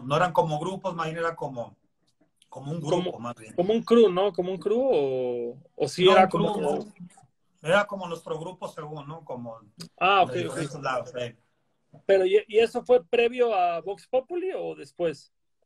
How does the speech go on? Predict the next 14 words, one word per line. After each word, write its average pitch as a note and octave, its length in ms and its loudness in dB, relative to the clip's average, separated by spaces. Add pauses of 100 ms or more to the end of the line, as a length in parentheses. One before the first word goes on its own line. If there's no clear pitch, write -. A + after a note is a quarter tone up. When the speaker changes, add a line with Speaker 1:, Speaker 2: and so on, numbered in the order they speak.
(560)
Speaker 2:
A E3 60 -10
ver, D#3 100 -4
pa-, F3 120 -2
Speaker 1:
No, E3+ 40 0
eso E3+ 120 -2
Speaker 2:
pa - 40 0
Speaker 1:
fue - 80 4
Speaker 2:
crear G3+ 120 6
el A#3 60 2
Speaker 1:
mucho G3+ 120 4
Speaker 2:
contexto F#3 300 2
Speaker 1:
después. G3 220 -4
Speaker 2:
histórico. F3 640 -2
Speaker 1:
Sí, F#3 60 -4